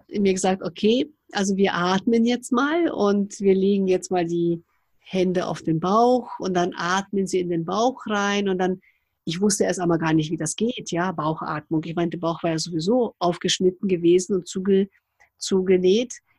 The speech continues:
Insofern war das dann auch nochmal erschwert, aber witzigerweise, also wenn du da noch keinen Kontakt hattest, dann weißt du gar nicht,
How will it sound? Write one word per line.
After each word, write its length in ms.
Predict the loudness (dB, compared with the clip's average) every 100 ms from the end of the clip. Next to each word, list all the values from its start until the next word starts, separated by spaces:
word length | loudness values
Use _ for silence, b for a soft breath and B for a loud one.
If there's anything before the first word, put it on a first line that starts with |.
| _
Insofern 420 | -2 0 0 0
war 100 | 0
das 180 | -2 -2
dann 160 | -2 -2
auch 160 | -2
nochmal 320 | -2 -2 -2
erschwert, 560 | -2 -4 -2 -2 -2 -4
aber 260 | -2 -2 -2 b _ _ _ _
witzigerweise, 1200 | 0 0 0 -4 -2 0 2 0 0 0 2 0 0 _ b b b
also 280 | -4 -4 2
wenn 200 | 2 4
du 280 | 0 -2 -6 -2
da 140 | 0
noch 200 | 0 0
keinen 280 | 0 2 2
Kontakt 480 | 0 -2 -4 -6 -10
hattest, 440 | -4 0 0 -2 _ _ _ _ _
dann 200 | 0 2
weißt 400 | 2 2 2 0
du 120 | 0
gar 300 | 2 2 4
nicht, 360 | 4 4 2